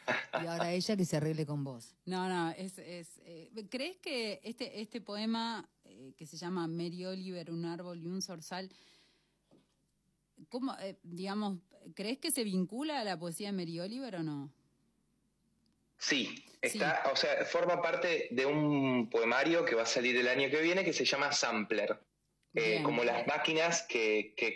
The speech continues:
Speaker 3: tomaban ciertos fragmentos de, de, de lo que sea y los ponían al servicio de una canción. Y esas máquinas que ya quedaron medio retrofuturistas, ¿no?
Speaker 2: Ujú.
Speaker 3: Y, mm,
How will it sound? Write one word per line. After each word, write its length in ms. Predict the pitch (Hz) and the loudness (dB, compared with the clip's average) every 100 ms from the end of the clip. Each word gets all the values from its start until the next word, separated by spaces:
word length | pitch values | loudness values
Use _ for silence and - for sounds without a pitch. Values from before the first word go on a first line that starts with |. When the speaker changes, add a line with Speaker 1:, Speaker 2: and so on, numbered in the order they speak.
| - | 2
Speaker 3:
tomaban 440 | 117 127 135 131 | 4 4 4 4
ciertos 340 | 120 135 139 | 2 0 2
fragmentos 680 | - 123 120 135 135 127 - | 0 2 2 2 2 0 0
de, 100 | 113 | 2
de, 500 | 107 101 - 104 - - | 4 4 4 2 0 -2
de 100 | 107 | 2
lo 100 | 107 | 4
que 100 | - | 2
sea 600 | - 147 143 143 151 - _ | 2 4 4 4 2 -4 _
y 240 | 117 113 | 2 4
los 160 | 107 107 - | 2 2 2
ponían 340 | 113 123 123 | 2 4 4
al 140 | 110 | 2
servicio 500 | - 110 120 135 113 | 2 2 4 4 2
de 120 | 95 110 | 2 2
una 180 | 117 | 2
canción. 540 | 107 107 110 - 120 - - - - - _ - | 4 2 4 4 2 -2 -10 -14 -14 -14 _ 0
Y 760 | 131 127 123 120 117 113 113 | 2 4 4 4 4 2 4
esas 200 | 156 202 | 2 2
máquinas 320 | 156 180 196 135 | 2 4 2 2
que 140 | 127 | 2
ya 140 | 151 | 2
quedaron 280 | 147 139 151 | 2 2 4
medio 220 | 135 139 | 4 4
retrofuturistas, 1000 | 131 139 143 135 - 113 120 135 - - - | 4 2 2 0 0 0 4 2 2 0 0
¿no? 200 | 151 - 185 | -2 -2 -2
Speaker 2:
Ujú. 320 | 180 196 202 | 0 0 0
Speaker 3:
Y, 240 | - 147 147 | 2 4 4
mm, 600 | 139 131 131 127 127 123 | 4 4 4 4 4 2